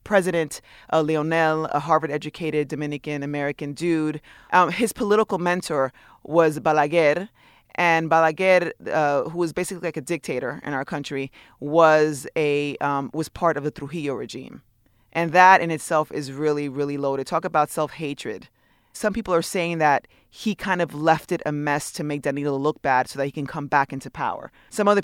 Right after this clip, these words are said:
people are saying that it's just, you know, the Dominican oligarchy wanting to kind of stamp out and sandblast blackness from the two-thirds of the island that make up the Dominican Republic.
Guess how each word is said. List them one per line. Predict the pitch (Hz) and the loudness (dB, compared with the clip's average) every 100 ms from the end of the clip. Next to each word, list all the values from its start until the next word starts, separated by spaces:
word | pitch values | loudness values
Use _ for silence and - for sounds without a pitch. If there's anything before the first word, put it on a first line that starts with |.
| 214 | -2
people | 170 185 214 - | -2 -2 -2 -4
are | 156 160 | -2 -2
saying | - 156 147 156 | -2 -2 -4 0
that | 143 139 - | 4 4 2
it's | 147 - | -6 -4
just, | 165 - | -4 -4
you | 180 | -6
know, | 147 139 151 - | -2 -2 -4 -10
the | 147 | -14
Dominican | 139 143 143 160 | -8 -6 -6 -4
oligarchy | 139 139 143 139 139 - 139 151 _ _ _ _ | -2 -2 -2 0 -2 -4 -10 -10 _ _ _ _
wanting | - 156 156 147 151 - | -4 0 2 0 -4 -4
to | 156 147 147 - _ _ _ _ _ _ | -2 -2 -4 -6 _ _ _ _ _ _
kind | - 180 | -6 -4
of | 151 | -4
stamp | - - 180 160 - - | -6 -2 2 2 2 4
out | 151 147 - | 6 6 2
and | 143 | -8
sandblast | - 151 151 143 139 127 135 - - _ _ _ _ | -2 0 0 -2 -2 -2 -4 -10 -12 _ _ _ _
blackness | 147 147 147 127 127 - - _ - | 4 4 4 -2 -10 -12 -16 _ -10
from | 151 139 131 127 _ _ _ _ - | -6 -6 -8 -14 _ _ _ _ -2
the | 151 135 - | -2 -2 -8
two-thirds | - - 175 - 175 151 139 - | -10 -8 -6 0 4 4 0 -4
of | 139 | -4
the | 143 - | -2 -2
island | 147 143 139 | -2 -4 -6
that | |
make | 135 143 - | -6 -8 -4
up | 139 - | -4 -4
the | 147 | -10
Dominican | 143 139 143 156 | -8 -8 -8 -8
Republic. | - 233 143 - | -4 -4 -4 -10